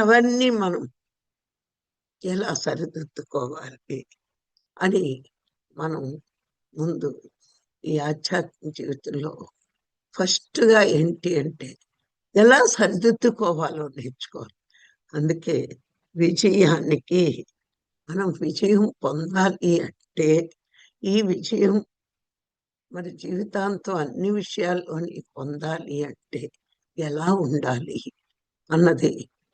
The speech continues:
నేర్చుకుందాం ఈరోజు. మరి మనం విజయం పొందాలి అంటే ప్రతి క్షణము మనల్ని మనం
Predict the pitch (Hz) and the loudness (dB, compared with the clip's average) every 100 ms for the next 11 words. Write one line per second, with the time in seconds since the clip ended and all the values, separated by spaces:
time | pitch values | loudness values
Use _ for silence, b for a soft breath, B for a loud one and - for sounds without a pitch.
0 | _ - 147 143 - 180 156 131 131 175 | _ 0 0 0 -2 2 4 4 0 -2
1 | - _ - 147 - 113 143 - 131 _ | -6 _ -2 -2 0 0 0 -4 -10 _
2 | - b b _ 202 208 - 185 190 - | -20 b b _ 4 4 4 2 2 -2
3 | _ _ _ _ - _ _ 180 185 247 | _ _ _ _ -20 _ _ 0 0 4
4 | 262 233 - - 151 - 180 185 202 180 | 4 4 0 -4 -6 -4 0 0 0 0
5 | 175 - 143 139 151 - - _ _ b | -2 -2 -6 -8 -8 -8 -10 _ _ b
6 | b _ - 196 190 285 302 - - - | b _ 0 0 2 0 2 2 -2 0
7 | 185 170 208 226 208 185 - _ _ _ | 2 4 2 2 0 -2 -6 _ _ _
8 | _ - 175 175 202 240 254 262 269 220 | _ -10 -4 0 2 4 4 2 -2 -2
9 | 202 233 | -2 0